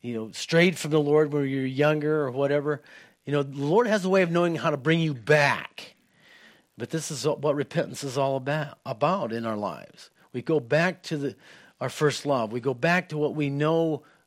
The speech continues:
that we know that we know. And we start building upon what remains,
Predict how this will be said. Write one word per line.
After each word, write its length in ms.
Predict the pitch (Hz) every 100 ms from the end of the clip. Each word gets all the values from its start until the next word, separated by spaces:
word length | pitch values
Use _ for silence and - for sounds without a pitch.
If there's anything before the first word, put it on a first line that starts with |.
| _ -
that 140 | 120
we 100 | 139
know 320 | 147 147 147
that 140 | 135 113
we 120 | 127
know. 500 | 127 120 104 87 - _ _ _
And 80 | 120
we 100 | 123
start 340 | 120 156 156 - - 127
building 320 | 160 170 147
upon 460 | - 139 131 127 - - - -
what 200 | 175 170
remains, 920 | 147 151 156 143 95 85 - -